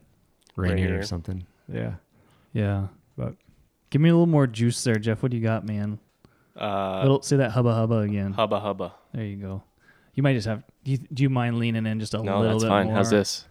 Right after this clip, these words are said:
Speaker 3: Yeah, is
Speaker 2: A little
Speaker 3: that,
Speaker 2: better?
Speaker 3: is that
Speaker 2: No, that's fine.
Speaker 3: pain in the ass?
Speaker 2: Nope.
Speaker 3: You're okay?
Speaker 2: Yeah.
Speaker 3: All right, cool. Right on. Okay, well, hey, we're sitting here with Jeff Lusk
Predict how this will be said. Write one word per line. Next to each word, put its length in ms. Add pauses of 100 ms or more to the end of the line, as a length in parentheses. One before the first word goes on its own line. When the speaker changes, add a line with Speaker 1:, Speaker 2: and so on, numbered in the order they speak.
(100)
Speaker 3:
Yeah, 300
is 60
Speaker 2:
A 40
little 80
Speaker 3:
that, 40
Speaker 2:
better? 260
Speaker 3:
is 120
that 120
Speaker 2:
No, 100
that's 160
fine. 220
Speaker 3:
pain 300
in 60
the 120
ass? 320
Speaker 2:
Nope. 280 (100)
Speaker 3:
You're 160
okay? 440
Speaker 2:
Yeah. 140 (140)
Speaker 3:
All 80
right, 180
cool. 340 (1500)
Right 200
on. 440 (200)
Okay, 280
well, 480 (100)
hey, 400
we're 80
sitting 280
here 200
with 320
Jeff 340
Lusk 520